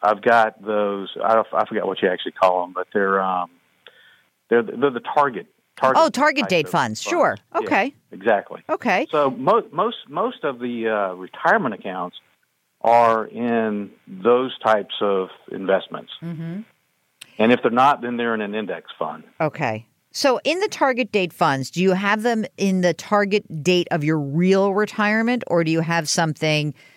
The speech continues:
Speaker 2: earlier? In other words, is it, is, would the target date fund be, say, I don't know, I'm gonna make this up, twenty thirty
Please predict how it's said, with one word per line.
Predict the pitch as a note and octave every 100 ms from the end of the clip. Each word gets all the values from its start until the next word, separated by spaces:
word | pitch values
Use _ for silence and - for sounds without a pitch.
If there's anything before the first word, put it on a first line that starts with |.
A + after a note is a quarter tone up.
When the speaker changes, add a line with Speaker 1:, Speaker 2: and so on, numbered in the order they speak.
| _ _ _ -
Speaker 2:
earlier? | A#3 B3 B3 B3 A3+
In | A3
other | A3
words, | G#3+ F#3
is | G3+ F#3
it, | -
is, | G3+ F3
would | G3 G3+
the | G3
target | - B3+ B3 A#3
date | A3+ G#3
fund | - G3 F#3+ F#3+
be, | F#3 F#3+ F3+
say, | E3+ F3 D#3 D3
I | C#3+
don't | D3 C#3
know, |
I'm | C3+
gonna | D3
make | D3 C#3
this | B2 B2+
up, | -
twenty | - E3+ D#3+
thirty | - - E3 F3 E3+ F3 F#3